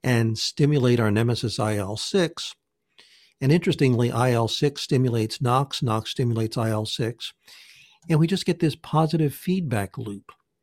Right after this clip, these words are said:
where this thing just feeds upon itself. So the more E M F creates the, um, the superoxide, the more that just makes more peroxynitrite, and in multiple ways, this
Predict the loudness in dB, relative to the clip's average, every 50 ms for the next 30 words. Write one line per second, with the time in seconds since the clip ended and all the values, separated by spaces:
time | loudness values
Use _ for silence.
0 | _ _ _ _ _ _ _ _ _ _ 2 4 4 6 6 4 2 2 2 2
1 | 2 2 2 2 0 -2 -2 -6 _ _ _ -6 -2 0 0 0 0 -2 -4 -4
2 | -8 -10 -8 -8 -8 -8 -8 -8 -10 -12 -14 -16 _ -10 -10 -10 -10 -10 -10 -10
3 | -12 -14 -20 -20 _ _ _ _ _ -20 -20 -20 -20 -20 -20 -20 _ _ -2 2
4 | 4 6 6 6 6 4 4 2 4 4 6 6 6 6 6 6 6 6 6 6
5 | 6 6 6 4 2 0 -4 -6 -2 0 2 4 4 4 2 2 -2 -6 -8 -10
6 | -8 -6 -4 -4 -2 -2 -2 -2 -2 -2 -4 -8 -10 _ _ -20 -20 _ _ _
7 | _ _ _ _ _ _ -4 -4 0 0 0 2 2 2 2 2 0 -2 -4 -6
8 | -6 -4 -4 -4 -6 -8 -10 -14 _ _ _ -20 -20 -20 _ _ _ _ _ 0
9 | 2 4 4 6 6 6 4 4 2 0 0 -2 -2 -2 0 0 0 0 -2 -2
10 | -6 -6 -2 0 0 0 0 -2 0 0 0 0 -2 -4 -4 -2 -2 -2 -2 -2
11 | 0 2 2 2 2 0 -4 _ _ _ _ _ _ _ _ _ _ -8 -6 -4
12 | -4 -4 -6 -8 _ _ _ _ 2 2 2 4 4 4 4 2 2 -2 -2 -2
13 | 0 2 2 2 2 2 2 2 0 0 -2 -4 -4 -4 -4 -6 -8 -12